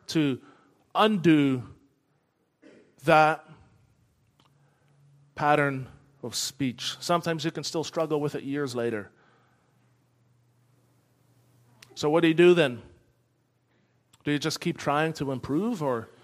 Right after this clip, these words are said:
what do you do? Well,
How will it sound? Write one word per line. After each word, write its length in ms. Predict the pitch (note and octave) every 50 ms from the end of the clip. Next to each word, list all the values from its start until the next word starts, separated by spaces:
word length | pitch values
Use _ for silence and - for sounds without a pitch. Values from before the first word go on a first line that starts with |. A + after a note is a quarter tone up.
| _ _
what 160 | - E3 F3+
do 60 | A3
you 80 | G#3 E3
do? 320 | D3 D#3+ D#3 C#3 A2+ G#2 - _ _ _ _ _ _ _ _ _ _ _ _ _ _ _ _ _ _ _ _ _ - - - - - - _ _ -
Well, 440 | F3 F#3 F#3+ F#3+ F#3+ F3+ - -